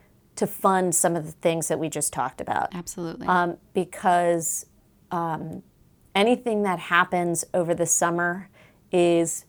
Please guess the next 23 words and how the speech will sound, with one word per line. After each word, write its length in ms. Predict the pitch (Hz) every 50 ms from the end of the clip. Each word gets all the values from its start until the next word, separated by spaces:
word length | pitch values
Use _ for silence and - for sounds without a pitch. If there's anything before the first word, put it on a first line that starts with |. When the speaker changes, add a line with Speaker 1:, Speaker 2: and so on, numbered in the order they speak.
| _ _ -
Speaker 1:
very 580 | 180 175 185 202 269 277 262 247 233 233 233 220
likely 720 | 214 202 202 190 190 - - 190 196 196 190 196 202 202 - _
to 140 | - - 196
be 440 | 165 180 180 180 170 170 175 175 -
supplemental 960 | - - - 196 175 - - 185 170 175 170 170 170 185 185 - 254 254 254 262
in 240 | - 254 247 247
nature, 520 | 247 262 269 262 - - 294 285 277 277 269
not 440 | - 214 208 190 185 190 190 - -
supplanting 920 | - - 175 - - - 185 185 190 233 285 311 311 381 381 381 392 403
in 240 | 403 - - 302 311
nature. 560 | 311 320 320 311 - 311 311 311 311 311 311 - - - - - - - - _ -
Um, 340 | 208 202 196 190 185 180 - - _
Title 220 | - 254 220 214 208
three 160 | - 220 214
funds 300 | 208 202 190 185 180 -
can 160 | - 208 196
be 80 | 180 185
used 340 | 175 170 175 170 165 -
for 120 | - - 170
family 320 | - 180 170 170 165 165
outreach, 520 | 156 160 160 - - 165 160 160 - - -
family 360 | - 185 165 160 165 160 160
education, 920 | 160 160 - - - - - 214 208 202 - - 185 180 175 170 180 175